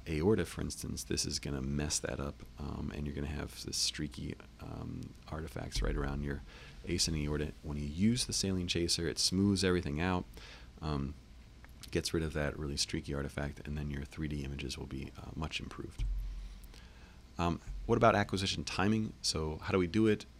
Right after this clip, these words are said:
Um, there are a few different methods one can use. Um, we generally use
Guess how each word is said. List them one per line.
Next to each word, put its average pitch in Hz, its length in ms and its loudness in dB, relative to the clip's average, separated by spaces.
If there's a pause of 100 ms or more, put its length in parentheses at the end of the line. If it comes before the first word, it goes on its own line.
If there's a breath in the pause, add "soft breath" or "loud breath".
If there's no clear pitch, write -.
Um, 80 420 0
there 127 80 2
are 135 60 4
a - 20 -8
few 165 140 -2
different 120 400 0 (560)
methods 85 500 0
one 90 220 0
can 73 180 -4
use. 90 360 0 (440 loud breath)
Um, 92 300 2
we 117 300 2
generally 107 480 4
use 95 420 2